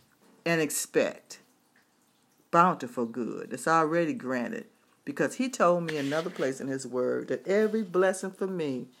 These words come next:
in him was yea and amen. In other words, he said, "Go ahead, take as much as you want." But I had to read that for myself.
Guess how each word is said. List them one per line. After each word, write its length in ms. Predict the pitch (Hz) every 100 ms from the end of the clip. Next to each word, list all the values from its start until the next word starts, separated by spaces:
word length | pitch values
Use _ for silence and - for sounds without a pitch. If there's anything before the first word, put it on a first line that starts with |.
| _ - _ -
in 240 | 165 170
him 380 | 180 180 139 127
was 180 | 127 120
yea 240 | 131 147
and 120 | 151 151
amen. 340 | 151 143 131
In 80 | 139
other 120 | 156
words, 220 | 143 135
he 100 | 165
said, 260 | - 127 120
"Go 320 | 151 160 165
ahead, 440 | 160 131 123 123
take 200 | - 165
as 140 | 135 127
much 260 | 139 165
as 120 | 180 151
you 120 | 160
want." 300 | 139 123 123 - - - -
But 100 | 156
I 100 | 175
had 220 | 190 160
to 100 | -
read 360 | 123 135 208 180
that 220 | 123 127
for 120 | 131
myself. 640 | 123 117 117 - 139 180